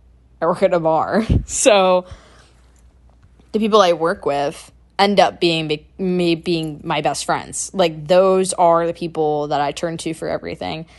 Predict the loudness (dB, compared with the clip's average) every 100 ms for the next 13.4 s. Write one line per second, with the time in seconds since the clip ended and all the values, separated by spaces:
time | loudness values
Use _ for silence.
0 | -20 -20 -6 -4 -2 0 2 2 4 2
1 | 2 2 0 0 -2 -2 -4 -4 -4 _
2 | -2 -2 -4 -2 2 2 2 0 -2 -6
3 | -12 _ _ _ _ _ 0 2 2 2
4 | 0 -4 -2 -4 -6 -4 -2 -2 -2 -4
5 | -2 -2 -2 -2 0 0 0 -2 -8 -6
6 | -8 -6 -6 -2 0 0 -2 -6 -12 _
7 | _ -6 -4 -2 0 2 4 2 -2 -12
8 | -20 -20 _ _ -4 2 2 2 2 0
9 | -2 -8 -4 0 0 0 0 0 0 0
10 | -2 -4 -6 -6 -6 -6 -6 -2 -2 -2
11 | -4 -4 -4 -4 -6 -4 -4 -4 -2 -2
12 | 0 -2 -4 -8 -20 _ -12 0 4 4
13 | 2 0 -2 -6